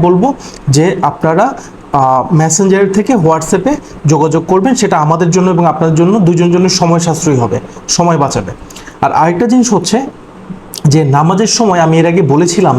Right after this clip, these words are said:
যে ভাই নামাজের সময় কেউ কল দিয়েন না, দয়া করে নামাজটা পড়েন। তো ফলাফল যেটা হয়েছে কিছুটা কমছে, but একদমই বন্ধ হয় নাই। তো আমরা যখন নামাজে যাই ফোনগুলো ফ্লাইট মোডে থাকে, তো যখনই ওপেন করি তখন দেখছি যে কন্টিনিউয়াস খালি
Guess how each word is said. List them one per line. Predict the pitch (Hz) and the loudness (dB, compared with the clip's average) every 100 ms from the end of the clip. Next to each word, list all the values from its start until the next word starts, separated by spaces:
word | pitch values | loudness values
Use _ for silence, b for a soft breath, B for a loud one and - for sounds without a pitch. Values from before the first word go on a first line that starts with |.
| 123 | 0
যে | 135 | 0
ভাই | 143 139 | 2 2
নামাজের | 135 151 156 160 | 0 0 0 0
সময় | 160 160 | 0 0
কেউ | 151 | 0
কল | 156 156 | 0 2
দিয়েন | 160 160 | 2 0
না, | 214 226 B B | -2 -4 B B
দয়া | 151 156 | 0 0
করে | 160 139 | 0 0
নামাজটা | 139 165 165 165 | 0 0 -2 0
পড়েন। | 165 135 113 - B B B B B | 0 0 -4 -10 B B B B B
তো | 180 190 185 190 | 0 2 0 0
ফলাফল | 175 190 190 254 | 0 0 0 0
যেটা | 247 233 | 2 2
হয়েছে | 202 180 - - | 2 2 0 0
কিছুটা | 247 - 254 - | -2 0 -2 0
কমছে, | 202 165 147 143 | 0 2 0 0
but | 151 - | 0 0
একদমই | 175 190 196 | 2 2 2
বন্ধ | 170 165 | 2 2
হয় | 139 123 | 0 0
নাই। | 110 - B B B | -4 -6 B B B
তো | 147 | -2
আমরা | 147 | 0
যখন | 160 175 196 180 | 0 0 0 0
নামাজে | 156 160 165 151 | 0 2 2 2
যাই | 147 156 | 0 0
ফোনগুলো | - 156 147 151 | 0 2 2 0
ফ্লাইট | 156 151 151 | 0 0 2
মোডে | 156 151 143 | 0 0 -2
থাকে, | - 220 - B B - | 0 -2 -4 B B -4
তো | 151 | 0
যখনই | 165 165 202 | 0 2 2
ওপেন | 202 202 196 | 2 2 2
করি | 196 196 | 2 2
তখন | 185 185 | 0 2
দেখছি | 180 - 185 | 2 2 2
যে | 170 170 156 - | 2 2 0 0
কন্টিনিউয়াস | 180 175 180 175 165 | 0 2 2 0 0
খালি | 180 160 | 0 2